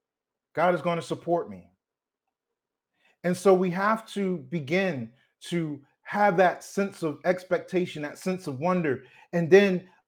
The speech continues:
understand that God is restoring your life dreams and your goals that you've given up on.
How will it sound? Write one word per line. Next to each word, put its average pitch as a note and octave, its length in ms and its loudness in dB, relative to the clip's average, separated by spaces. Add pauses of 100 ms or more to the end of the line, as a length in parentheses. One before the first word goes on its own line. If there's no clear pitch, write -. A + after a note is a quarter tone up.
understand G3 600 2
that C#3 100 -6
God F#3 260 4
is F#3 140 0
restoring F#3 500 0
your D#3+ 140 0
life F3 320 2
dreams F3 460 -2
and D3 120 -4
your C3+ 120 -6
goals C#3+ 760 0 (180)
that C#3 180 -8
you've E3+ 360 -2
given C#3 280 -4
up A2+ 180 -8
on. G2 220 -16